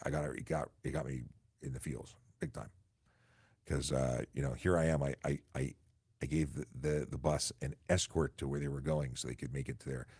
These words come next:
event. This is what we were do-, we were moving vehicles, uh, all over the place, uh, for that purpose. And, uh, I didn't feel deserving of that thanks, but, uh, he, he, he needed that thanks.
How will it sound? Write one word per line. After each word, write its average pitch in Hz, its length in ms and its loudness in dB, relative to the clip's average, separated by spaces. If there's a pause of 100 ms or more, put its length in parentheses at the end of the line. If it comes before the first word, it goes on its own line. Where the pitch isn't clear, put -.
(140)
event. 71 280 0
This 78 80 -4
is 76 60 -2
what 82 120 2
we 82 60 4
were 78 80 6
do-, 76 140 2
we 76 120 2
were 76 80 6
moving 76 280 4
vehicles, 71 460 -2 (240)
uh, 117 220 -6
all 76 140 0
over 76 100 0
the - 60 -4
place, - 280 -8 (800)
uh, - 160 -4
for 78 100 -2
that 76 120 2
purpose. - 360 -4 (1200)
And, 67 360 2
uh, 62 360 0 (800)
I 82 40 2
didn't 78 200 2
feel 87 120 2
deserving 73 440 -2
of 62 80 -6
that 62 160 -6
thanks, - 360 -10 (760)
but, - 320 -2
uh, 65 180 0 (500)
he, 82 280 0
he, - 240 0
he 76 140 -2
needed 65 240 -2
that - 160 -8
thanks. - 280 -12